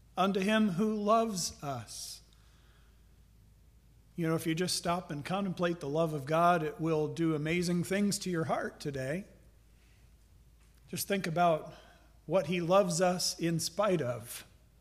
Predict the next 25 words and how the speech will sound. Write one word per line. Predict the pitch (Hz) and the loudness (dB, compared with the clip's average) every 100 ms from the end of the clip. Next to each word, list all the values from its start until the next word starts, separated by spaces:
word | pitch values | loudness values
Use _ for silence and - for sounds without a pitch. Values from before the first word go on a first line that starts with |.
| _ _ | _ _
Isn't | - | -6
that | 143 143 | -6 0
true? | 180 208 233 - - - - - - - - - _ _ _ _ _ - _ - | 2 2 0 -12 -20 -20 -20 -20 -20 -20 -20 -20 _ _ _ _ _ -20 _ 0
There | 185 196 | 6 8
are | 180 | 8
things | - 233 254 208 | 8 6 8 6
about | 190 214 220 | 4 6 8
us | 214 156 160 - | 8 8 4 0
that | 160 156 | -2 2
we | 202 240 | 2 4
could | 226 175 | 0 -2
tell | - 190 175 175 - | -2 2 4 4 2
any | 220 294 311 285 | 4 6 6 6
other | 240 220 | 6 4
person | - 220 226 202 | 6 6 6 2
in | 180 | 0
this | 170 196 | 2 0
congregation | - 202 185 160 160 190 180 160 | 0 0 0 0 2 2 2 -2
today, | - 165 151 151 156 160 - - - - - _ - - | -4 -2 0 2 0 -2 -8 -20 -20 -20 -20 _ -18 -4
and | 180 180 165 | 0 2 2
we | 226 | 2
would | 262 233 208 175 170 - - - | 6 8 6 4 -4 -14 -20 -10
repel | 160 180 185 - - 208 220 202 175 | -2 0 0 -4 -2 4 6 6 4
them | 165 147 123 107 101 - - - - - - - _ _ - - _ _ _ _ _ _ _ _ _ - | 4 4 2 -4 -8 -14 -20 -20 -20 -20 -20 -20 _ _ -20 -20 _ _ _ _ _ _ _ _ _ 4
because | 180 165 185 175 165 - - | 6 8 8 8 6 0 -4